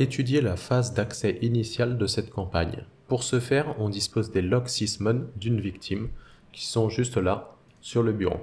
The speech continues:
Alors avant de se lancer dans les logs Sysmon, qu'est-ce que c'est Sysmon ? Donc Sysmon,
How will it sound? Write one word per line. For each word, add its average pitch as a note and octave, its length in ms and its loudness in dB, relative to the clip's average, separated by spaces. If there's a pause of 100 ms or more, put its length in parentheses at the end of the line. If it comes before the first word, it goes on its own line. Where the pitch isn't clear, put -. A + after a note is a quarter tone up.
(160)
Alors C3 260 6
avant B2+ 180 4
de D3 60 -2
se - 160 0
lancer A#2 300 2
dans A2+ 120 4
les G2 100 4
logs F#2 200 2
Sysmon, C3 580 0
qu'est-ce - 260 0
que A2+ 100 0
c'est A2+ 200 0
Sysmon ? A#2+ 600 -2 (100)
Donc G#2+ 220 -2
Sysmon, B2+ 600 0